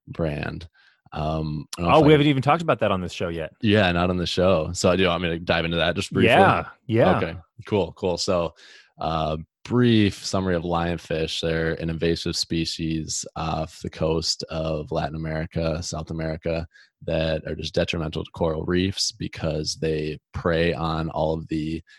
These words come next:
Speaker 1: little plankton that, that clean up the algae covering the reefs. So basically they are eliminating the toothbrush, you could say, for the, if you think of, like, the algae as the enamel, your,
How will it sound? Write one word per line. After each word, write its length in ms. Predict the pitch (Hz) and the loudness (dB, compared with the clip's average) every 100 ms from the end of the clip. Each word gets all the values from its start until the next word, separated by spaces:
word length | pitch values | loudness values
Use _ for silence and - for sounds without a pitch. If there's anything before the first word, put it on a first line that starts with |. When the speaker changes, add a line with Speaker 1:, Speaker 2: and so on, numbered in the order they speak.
| _ | _
Speaker 1:
little 120 | 82 82 | -6 -4
plankton 580 | - 80 78 - 80 | -4 -4 -4 -6 -4
that, 180 | 78 78 - | -4 -6 -8
that 200 | - - | -10 -10
clean 320 | - 95 87 | -6 -2 0
up 180 | 80 87 - | -2 -4 -8
the 400 | 85 80 80 78 - - | -6 -4 -2 -6 -8 -6
algae 380 | 80 85 85 78 | -4 -4 -4 -6
covering 500 | - 76 95 95 104 | -4 -2 -2 -2 0
the 260 | 107 104 | 2 0
reefs. 480 | - 98 110 120 - - - - - | 0 0 0 -2 -6 -10 -20 -20 -6
So 120 | - | -2
basically 500 | 85 101 95 98 90 | 2 2 2 2 0
they 240 | 85 87 | 0 0
are 560 | 87 82 82 78 78 80 _ _ _ _ _ _ _ _ _ _ _ _ _ _ _ - - | 2 2 0 0 -2 -4 _ _ _ _ _ _ _ _ _ _ _ _ _ _ _ -10 2
eliminating 680 | 98 107 110 104 101 95 87 | 4 6 6 6 4 2 0
the 500 | 92 85 85 82 80 | 0 2 2 0 -2
toothbrush, 600 | - 107 92 - - - - | -4 -2 -4 -6 -8 -6 -8
you 80 | |
could 160 | - 80 | -8 -4
say, 320 | - 80 69 - | -2 -2 -4 -8
for 500 | - 85 85 82 82 | -2 2 2 2 0
the, 240 | 87 82 - _ _ _ 76 | -2 -2 -6 _ _ _ -8
if 120 | 90 | -4
you 60 | 87 | 0
think 180 | 113 | 2
of, 160 | 98 87 | 2 2
like, 180 | 90 85 | -2 -2
the 100 | 85 | -2
algae 280 | 87 95 95 | 0 2 2
as 120 | 85 | 0
the 100 | 82 | -2
enamel, 400 | 90 110 117 117 | 0 2 4 4
your, 400 | 90 85 85 | 4 0 -2